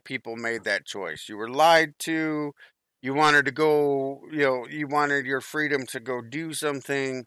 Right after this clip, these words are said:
You needed to do it to protect your family, to keep your job, stuff like that. We get it, right? We understand.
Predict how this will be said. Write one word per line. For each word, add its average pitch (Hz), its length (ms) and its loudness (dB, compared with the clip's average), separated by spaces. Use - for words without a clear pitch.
You 123 80 -2
needed 139 340 0
to 143 120 -8
do 147 200 0
it 143 100 0
to 135 80 -8
protect - 500 -8
your 117 80 -4
family, 151 840 2
to - 140 -8
keep 120 280 -14
your 113 160 -8
job, 143 720 8
stuff - 320 -2
like 113 200 -4
that. 90 240 -6
We 214 200 0
get 117 300 -4
it, - 120 -18
right? 113 180 0
We 202 200 -2
understand. 127 680 -2